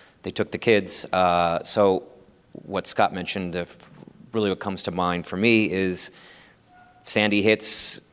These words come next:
now I'm home in a dark, cold house by myself, no kids, wife is definitely gonna have issues, uh, lifelong issues, so you have a couple choices. You either,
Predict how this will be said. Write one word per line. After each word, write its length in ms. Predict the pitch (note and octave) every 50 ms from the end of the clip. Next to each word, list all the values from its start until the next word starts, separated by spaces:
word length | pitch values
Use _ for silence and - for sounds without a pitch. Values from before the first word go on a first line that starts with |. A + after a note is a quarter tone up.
| - - -
now 240 | - F#2+ F#2+ F#2 F#2
I'm 240 | F#2+ F#2+ F#2+ F#2 -
home 500 | - - A2 A#2 B2+ B2 A#2+ B2+ B2+ F2
in 140 | G2 F#2+
a 180 | F#2 F2+ F2 E2+
dark, 460 | - - G#2 A2 A2+ A2+ - - -
cold 280 | - - A#2 A#2 A2+ G#2
house 400 | G2+ G2+ G2 G2+ - - - -
by 280 | - - - G#2 G#2+
myself, 640 | B2 C3 B2+ A#2+ - - A2+ A2 A2+ A2 - - - - - - - - - - _
no 200 | - B2 C#3 C#3+
kids, 720 | C#3+ - C#3+ C3 C3 B2+ A#2+ A2 - - - - - - -
wife 320 | F2+ F#2 G#2 A2+ A2 - A#2
is 440 | G#2+ G#2+ G2+ - - - - - - - _ _ -
definitely 560 | G#2+ G#2 - - A2+ G2+ F2+ G2 G2 G2 F#2+
gonna 260 | - G#2+ G2 F#2 F2
have 400 | F2+ F#2 F#2 F2+ F2 - - - - -
issues, 640 | G2+ - - - G#2 F#2+ F#2+ F#2 - - - - - - - - - - - _ _ -
uh, 300 | - E2 D#2+ D#2+ D#2+ E2
lifelong 460 | E2+ F#2+ G#2 A2 - - A2 F#2+ F2+ F2+
issues, 520 | E2+ - - F#2+ F2 E2+ E2+ - - - -
so 420 | - - G#2 F#2 F2+ E2+ E2 - - - - - - - - _ _ _
you 400 | - - G2 G2 F#2 F#2 F#2 - - - - - G1+ - -
have 220 | - G#2 G2 F2+
a 60 | F#2
couple 260 | - - - - D#3+
choices. 580 | - - G#2+ G2 F2 - - E2 D#2+ D#2 - -
You 380 | F#2+ F2+ F2 F2 E2+ E2+ E2+ E2 - _ _ _ _ -
either, 440 | G2 F2+ F2+ F2 E2+ E2 E2 C2+